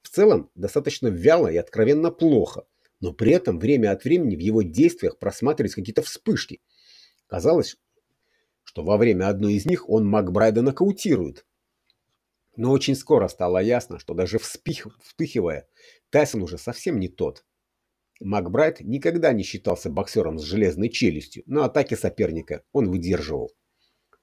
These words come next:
Уже в первых раундах на Майка было больно смотреть. От него прежнего не осталось почти ничего.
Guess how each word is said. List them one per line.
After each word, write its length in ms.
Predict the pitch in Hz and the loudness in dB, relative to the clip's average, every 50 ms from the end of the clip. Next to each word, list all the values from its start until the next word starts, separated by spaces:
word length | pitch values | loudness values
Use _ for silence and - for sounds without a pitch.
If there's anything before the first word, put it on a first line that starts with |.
| _ _ _ _ _ _ _ | _ _ _ _ _ _ _
Уже 220 | 90 85 85 92 | -10 -6 -6 -6
в 100 | - - | -6 -2
первых 360 | _ 123 117 107 120 135 - | _ 4 4 6 4 4 4
раундах 480 | 151 156 147 120 87 78 71 71 - - | 4 6 6 6 4 2 -2 -8 -10 -12
на 220 | - 95 90 90 92 | -10 -4 -2 -2 0
Майка 360 | 95 113 123 139 139 - 92 | 2 2 2 2 0 -2 -2
было 240 | 78 98 107 90 85 | 0 0 0 0 0
больно 340 | 82 107 123 107 87 80 78 | 2 4 4 4 4 2 -4
смотреть. 580 | - - 104 110 - - 104 92 67 - - _ _ _ _ _ _ _ | -2 0 0 2 2 2 0 -2 -2 -4 -12 _ _ _ _ _ _ _
От 180 | _ 78 - - | _ -10 -2 0
него 180 | 107 110 120 113 | 4 4 4 4
прежнего 500 | - 131 143 165 151 123 123 104 87 87 | 4 4 6 6 6 4 2 2 2 2
не 140 | 95 101 | 2 2
осталось 520 | 104 104 - - - 131 123 120 120 - - _ | 2 0 0 0 2 2 2 2 2 -2 -14 _
почти 560 | _ 135 127 113 - - - - - - 151 143 | _ 4 4 4 2 0 -8 -10 -8 -6 -2 -2
ничего. 640 | 120 98 85 - - - 90 78 76 78 76 76 | -2 -2 -2 -6 -6 -6 -6 -6 -6 -8 -10 -10